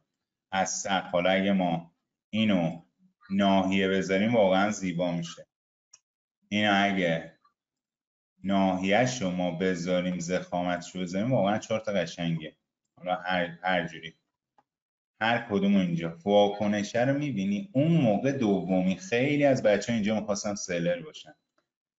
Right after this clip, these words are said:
من با توجه به اینکه این چند روز رو سهام بودم و خیلی بازارا جلوم و البته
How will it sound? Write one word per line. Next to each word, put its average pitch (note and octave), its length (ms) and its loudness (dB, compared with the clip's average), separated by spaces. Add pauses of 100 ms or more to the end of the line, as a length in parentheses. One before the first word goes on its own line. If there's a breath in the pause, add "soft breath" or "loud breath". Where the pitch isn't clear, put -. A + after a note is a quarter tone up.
(120)
من C#3 220 4
با D3+ 80 6
توجه A#2+ 480 4
به D#3+ 80 2
اینکه D3+ 180 -4
این D#3+ 100 0
چند A#2 380 0
روز A#2 180 -6
رو A2 100 -10
سهام A2+ 640 -2
بودم G2 400 -2
و G2 120 0
خیلی A2+ 260 -2
بازارا G#2 520 2
جلوم G#2+ 380 2
و D3+ 100 4
البته F#2+ 760 2